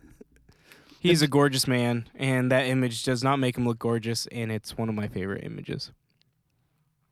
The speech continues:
Speaker 2: of Dick Grayson. Well, moving on, Sentry is coming back after, I think Sentry hasn't been in the Marvel Universe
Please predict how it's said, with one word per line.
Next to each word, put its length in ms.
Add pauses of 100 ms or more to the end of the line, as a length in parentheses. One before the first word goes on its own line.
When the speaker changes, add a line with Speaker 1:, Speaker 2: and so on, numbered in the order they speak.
(180)
Speaker 2:
of 480
Dick 160
Grayson. 360 (1600)
Well, 380 (540)
moving 300
on, 220
Sentry 480
is 120
coming 300
back 460 (220)
after, 840 (340)
I 80
think 340
Sentry 360
hasn't 520
been 240
in 260
the 80
Marvel 360
Universe 600